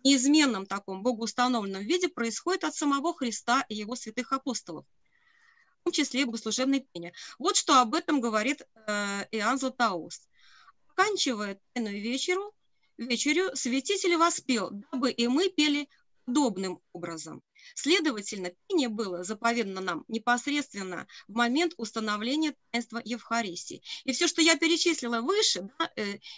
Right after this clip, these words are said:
э, музыкальный элемент в чтении, э,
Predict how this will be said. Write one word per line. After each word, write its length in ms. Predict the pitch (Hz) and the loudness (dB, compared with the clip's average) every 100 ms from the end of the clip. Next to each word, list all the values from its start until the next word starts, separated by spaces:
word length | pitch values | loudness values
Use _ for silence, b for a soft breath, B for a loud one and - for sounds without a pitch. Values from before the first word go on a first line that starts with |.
| B | B
э, 380 | 220 208 196 185 175 175 135 - | -6 -4 -2 -4 -6 -10 -12 -2
музыкальный 600 | 247 294 302 320 277 254 | 2 2 6 6 6 4
элемент 340 | 262 247 208 | 2 0 -2
в 60 | - | -2
чтении, 800 | - - 294 285 262 240 240 233 B B | -4 2 4 4 4 2 -2 -4 B B
э, 40 | - | -6